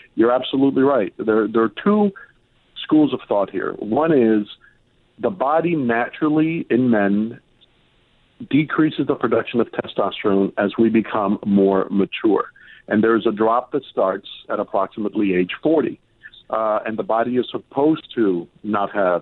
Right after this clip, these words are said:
testosterone. So that school of thought says, hey, if you take more testosterone, your prostate's gonna be enlarged all the time because, you know, you're gonna have a higher risk of prostate cancer. That may or may not be true. Right now it hasn't been proven.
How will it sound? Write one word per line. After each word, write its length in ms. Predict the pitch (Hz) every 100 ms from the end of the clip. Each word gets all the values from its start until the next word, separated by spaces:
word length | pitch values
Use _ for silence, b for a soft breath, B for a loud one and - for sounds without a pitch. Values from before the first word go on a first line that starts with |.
| -
testosterone. 640 | 101 - 101 90 - 87 87
So 100 | 107
that 180 | 107 151
school 240 | - 147 127
of 60 |
thought 240 | - 113 -
says, 160 | 113 95
hey, 280 | 160 190 - B B B
if 140 | 101
you 120 | 175 220 -
take 160 | 208
more 160 | 175 180
testosterone, 640 | - - 156 165 - 101 107
your 120 | 151
prostate's 520 | - 117 131 143 127
gonna 280 | 135 135 123 _
be 160 | 127 135
enlarged 440 | 127 127 131 131
all 140 | 139 131
the 80 |
time 380 | - 127 127 131
because, 340 | 123 107 104 - B B
you 100 | 127
know, 80 | 123
you're 120 | 120
gonna 180 | 117 104
have 140 | 107
a 40 | 98
higher 360 | - 131 127
risk 320 | 120 131 131 113
of 260 | 104 95
prostate 500 | - 120 131 139 131
cancer. 440 | 139 143 151 170 - B B B _ -
That 180 | 147 151
may 60 | 143
or 120 | 139
may 120 | 123
not 180 | 120 113
be 100 | 113
true. 240 | - 104
Right 180 | 98 110
now 180 | 117 113
it 80 | 107
hasn't 380 | 107 98 101 95
been 160 | 95
proven. 500 | - - 107 104 -